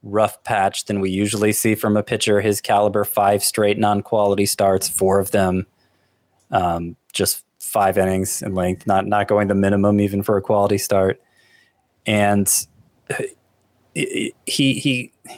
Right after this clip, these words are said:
he, he seems to be changing his pitch mix a lot. Really, that's, that's happened ever since he joined the Mariners and he got a two-seamer to go with that four-seamer and, uh, more confidence in the slider. The changeup used to be his bread and butter, and he's,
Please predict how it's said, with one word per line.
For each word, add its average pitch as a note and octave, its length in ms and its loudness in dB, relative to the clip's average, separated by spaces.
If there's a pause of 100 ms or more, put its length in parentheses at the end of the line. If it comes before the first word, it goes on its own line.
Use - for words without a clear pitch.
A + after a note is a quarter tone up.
(140)
he, D3 240 0
he D#3 140 0
seems G#3 240 2
to E3+ 100 0
be F3 140 0
changing C#3 500 0
his B2 140 0
pitch - 260 -6
mix C3+ 180 0
a C3+ 60 0
lot. C3 160 4
Really, F#3 220 2
that's, B2 300 0
that's A2+ 220 -2
happened A2+ 300 -2
ever G2+ 160 0
since G2+ 220 -2
he G2+ 80 -4
joined G2+ 340 2
the F#2 40 0
Mariners E2+ 520 -2
and F2+ 100 -2
he F2 120 -8
got F2 360 0 (640)
a - 80 -6
two-seamer G2+ 560 2
to F#2 80 2
go F#2+ 140 4
with F2+ 100 2
that F2+ 180 0
four-seamer F#2+ 800 2
and, E2+ 200 -6 (720)
uh, F2 380 0 (340)
more A2 220 0
confidence G#2 560 0
in G2 80 2
the G2 80 0
slider. G#2 640 2
The F#2+ 100 -2
changeup G#2 540 0
used G2 180 0
to G#2 60 0
be G#2 140 0
his G2 120 2
bread G2+ 220 0
and F#2+ 160 0
butter, F#2+ 320 2
and F2+ 80 0
he's, F2+ 320 -8